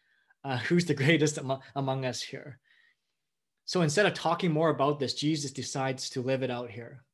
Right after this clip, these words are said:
and to show them what humility looks like. And notice the detail, the detail in these two verses. He got up, he took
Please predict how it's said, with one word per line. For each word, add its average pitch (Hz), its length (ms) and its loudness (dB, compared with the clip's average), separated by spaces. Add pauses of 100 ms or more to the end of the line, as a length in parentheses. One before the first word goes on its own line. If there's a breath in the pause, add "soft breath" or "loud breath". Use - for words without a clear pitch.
(220)
and 127 160 -8
to 123 60 -6
show 147 340 4
them 127 240 -2
what 135 120 -4
humility 127 720 -4 (320 loud breath)
looks 135 280 -6
like. 117 200 -8
And 147 120 4
notice 226 300 6
the 180 140 -8
detail, 147 640 -8 (1080)
the 156 60 -6
detail 180 380 0
in 143 140 -2
these 160 200 -2
two 175 160 0
verses. 160 440 -2
He 143 80 -4
got 160 300 -2
up, 156 280 -2 (680)
he 151 100 -10
took 190 340 -4